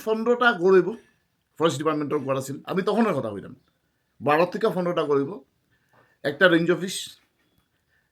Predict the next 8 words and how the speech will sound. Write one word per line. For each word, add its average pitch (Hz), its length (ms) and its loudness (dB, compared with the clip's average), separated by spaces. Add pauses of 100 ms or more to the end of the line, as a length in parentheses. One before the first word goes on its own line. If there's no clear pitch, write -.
(300)
একটা 151 520 2
আইবি 160 420 4
ইন্সপেকশন 143 520 -6
বাংলো, 143 260 -4 (920)
আর 156 140 0
সিআরপির 165 460 0
ক্যাম্প 117 220 -4
আছিল। 110 180 -20